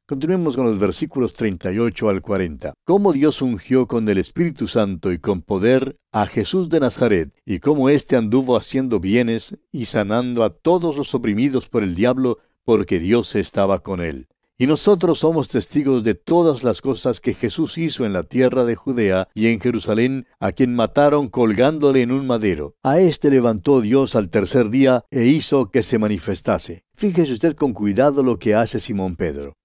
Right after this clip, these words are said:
Presenta los hechos en cuanto a Jesucristo, asumiendo que hay algunos que ya saben algo en cuanto a estos incidentes. Declara con toda claridad que este Jesús fue muerto y colgado en un madero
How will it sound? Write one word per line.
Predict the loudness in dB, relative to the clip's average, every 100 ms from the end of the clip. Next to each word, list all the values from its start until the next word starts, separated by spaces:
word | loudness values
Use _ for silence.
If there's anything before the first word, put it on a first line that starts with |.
| -2
Presenta | 0 4 4 4 4
los | 4 2 0
hechos | 4 4 4 2 2 2
en | -2 -2
cuanto | 0 0 0 -2
a |
Jesucristo, | -2 -4 -4 -4 -2 -2 -2 -2 -4 -8 -2
asumiendo | 0 0 0 2 2
que | 4 4
hay | 4
algunos | 2 2 0 0
que | 2
ya | 2
saben | 2 2 4 4
algo | 2 2 -2
en | 0
cuanto | 0 0 0
a | 0
estos | 0 -4 -6
incidentes. | -4 -4 -4 -6 -12 -16 -16
Declara | -4 -2 2 2 4 2
con | 0 -4 0
toda | 2 2
claridad | 2 0 2 2 0 -4 _
que | -2 4 6
este | 4 4 0
Jesús | 0 2 4 4
fue | 2 2 2
muerto | 4 2 2 0
y | 0
colgado | 2 2 2 2 4 2
en |
un | 0 0
madero | 2 4 4 2